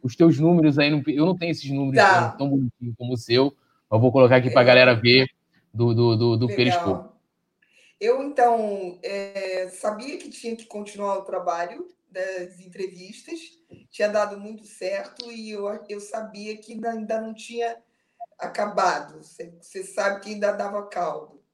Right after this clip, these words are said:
Speaker 2: Ainda, na minha, meu, meu objetivo, não tinha atingido ele por completo. E eu pensei, na era digital, é só através da criatividade que você tem satisfação.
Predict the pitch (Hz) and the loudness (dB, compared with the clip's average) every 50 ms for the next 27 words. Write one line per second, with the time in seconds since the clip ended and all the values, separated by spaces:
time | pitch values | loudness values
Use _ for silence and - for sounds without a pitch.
0 | _ _ _ _ _ _ _ _ _ _ _ _ - 180 180 180 190 185 180 180 | _ _ _ _ _ _ _ _ _ _ _ _ -20 -18 -10 -8 -4 -2 0 2
1 | 175 175 175 170 170 165 160 160 156 - 180 180 175 175 175 185 185 180 175 175 | 2 2 2 2 0 -2 -4 -8 -10 -12 -14 -14 -14 -14 -14 -14 -14 -14 -14 -14
2 | 175 185 185 175 202 202 196 196 196 180 175 190 202 208 185 - - - 214 214 | -14 -16 -16 -16 -14 -12 -12 -12 -12 -12 -16 -16 -14 -12 -12 -12 -14 -18 -18 -18
3 | 214 208 220 208 208 208 208 202 - 233 220 214 - 233 233 226 208 202 202 202 | -18 -16 -16 -14 -14 -14 -14 -14 -10 -10 -10 -10 -10 -14 -16 -16 -16 -16 -8 -8
4 | 202 202 - - - _ - 214 214 214 190 180 160 160 156 156 - - - - | -8 -8 -8 -14 -20 _ -16 -14 -14 -6 -4 -4 -2 -2 -4 -6 -10 -18 -20 -20
5 | 220 _ - - 240 - - 214 254 269 277 269 269 262 254 - - 233 208 214 | -14 _ -10 -10 -10 -10 -12 -12 -10 -10 -10 -10 -10 -14 -14 -12 -10 -10 -10 -8
6 | 220 226 233 240 269 262 220 202 196 185 - - - 185 196 202 190 175 - - | -8 -8 -6 -8 -8 -10 -10 -14 -16 -18 -18 -12 -12 -10 -8 -6 -6 -6 -8 -10
7 | - _ _ - - _ _ _ _ _ _ _ _ - 226 - - - 262 - | -16 _ _ -20 -20 _ _ _ _ _ _ _ _ -8 -8 -8 -8 -6 -6 -6
8 | 349 - - 233 226 233 233 233 226 214 - - 220 226 226 220 - 202 202 208 | -4 -2 -2 -2 -2 -2 -4 -4 -6 -12 -14 -12 -12 -12 -12 -12 -14 -18 -20 -12
9 | 196 202 196 214 214 - - 220 214 - 214 - 226 226 226 - - - - - | -10 -10 -10 -10 -12 -14 -20 -20 -20 -20 -20 -16 -14 -14 -10 -10 -10 -12 -12 -14
10 | - - - 226 - - - - - - - | -12 -10 -10 -12 -12 -16 -20 -20 -20 -20 -20